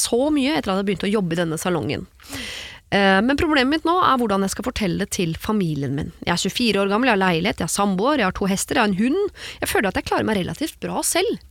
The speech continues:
Og jeg har tatt dette valget for min egen helse. Men jeg har en følelse av at min mor og far dessverre ikke ser det slik.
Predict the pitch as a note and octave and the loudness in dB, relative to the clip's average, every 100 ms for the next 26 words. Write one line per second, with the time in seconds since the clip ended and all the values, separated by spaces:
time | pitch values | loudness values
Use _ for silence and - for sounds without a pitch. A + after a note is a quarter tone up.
0 | - - - G#3+ B3 E4 - D4+ A#3+ G#3+ | -14 -12 -4 -2 0 -2 0 0 0 0
1 | E3+ F3+ - C4 C4 F3+ F3+ - G3+ D3 | 0 0 0 0 2 0 -2 0 -2 0
2 | - - - _ - C4 D4 B3 D#4 - | -4 -4 -10 _ -2 0 4 2 2 0
3 | G#3 - F3 A3+ A3 A3+ G#3 A3 D#4+ - | 0 -2 -2 0 0 0 0 0 0 0
4 | A3 - G#3+ C#4+ C#4 G3 F3+ F#3+ F3+ D#3 | -2 0 0 0 -2 0 -2 -2 -4 -2
5 | - - - | -4 -6 -10